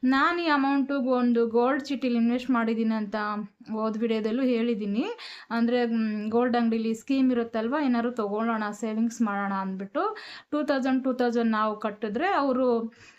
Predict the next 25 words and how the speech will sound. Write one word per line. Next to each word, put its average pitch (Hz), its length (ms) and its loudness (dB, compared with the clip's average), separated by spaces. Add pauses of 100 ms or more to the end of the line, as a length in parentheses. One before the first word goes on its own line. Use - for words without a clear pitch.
(120)
ಆ, 233 40 -4 (440)
ನಮಗೆ 233 280 2
ಬಡ್ಡಿ 226 320 0
ಸೇರಿಸ್ಬಿಟ್ಟು 269 560 -2
ಕೊಡ್ತಾರೆ, 226 500 -2
ಇಲ್ಲಾಂದ್ರೆ 294 380 0
ವೇಸ್ಟೇಜು, 262 680 0
ಆಮೇಲೆ, 233 480 2 (440)
ಮ್, 214 380 -2
ಕೂಲಿ 320 280 2
ಏನೂ 269 200 4
ಹಾಕೋದಿಲ್ಲ 220 520 0
ಅಂದ್ಬಿಟ್ಟು 214 760 -2 (260)
ಎರಡು 262 300 0
ಥರ 254 140 2
ಇರುತ್ತೆ. 208 400 -2
ನಾನು 240 560 0 (300)
ಎಕ್ಸ್ಟ್ರಾ, 269 360 0
ಮ್, 233 320 2
ಸೇರಿಸ್ಕೊಡೋದಕ್ಕೆ 247 800 0
ಕಟ್ಟಿದೆ. 226 800 -4 (680)
ಹಾಗಾಗಿ 277 540 0
ಈ 262 180 -2
ತಿಂಗಳು 269 320 2
ನಂದು, 233 560 0